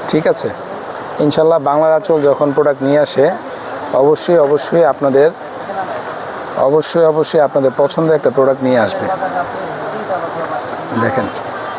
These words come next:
কত সুন্দর কালার, এখন কন্ট্রাস্ট।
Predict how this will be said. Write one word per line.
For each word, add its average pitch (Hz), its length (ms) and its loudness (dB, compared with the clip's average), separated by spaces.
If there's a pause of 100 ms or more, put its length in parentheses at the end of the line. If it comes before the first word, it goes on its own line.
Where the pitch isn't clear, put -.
(340)
কত 143 140 2 (140)
সুন্দর 139 320 2
কালার, 101 260 0 (920)
এখন 156 160 2 (120)
কন্ট্রাস্ট। 151 380 0